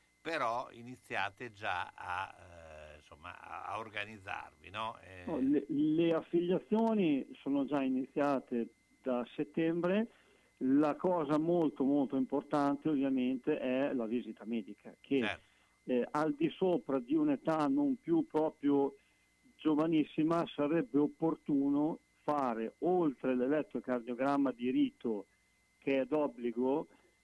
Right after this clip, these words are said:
Speaker 2: fare anche un ecocardio, perché
Speaker 1: Certo.
Speaker 2: è quello che dà quella sicurezza in più,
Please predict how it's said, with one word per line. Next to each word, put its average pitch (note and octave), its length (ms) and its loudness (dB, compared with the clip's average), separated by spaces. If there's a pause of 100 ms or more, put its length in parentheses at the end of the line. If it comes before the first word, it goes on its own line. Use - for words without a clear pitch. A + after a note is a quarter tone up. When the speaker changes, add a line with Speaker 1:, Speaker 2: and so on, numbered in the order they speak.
(120)
Speaker 2:
fare D3 400 2
anche C#3 420 2
un C3 220 2
ecocardio, A#2 760 -6
perché A2 360 -8
Speaker 1:
Certo. G#2+ 640 -4
Speaker 2:
è A#2 160 -12
quello D3+ 400 2
che C#3+ 160 -2
dà D3 160 0
quella C#3 240 0
sicurezza D#3+ 640 0
in F#3+ 140 0
più, F#3 360 4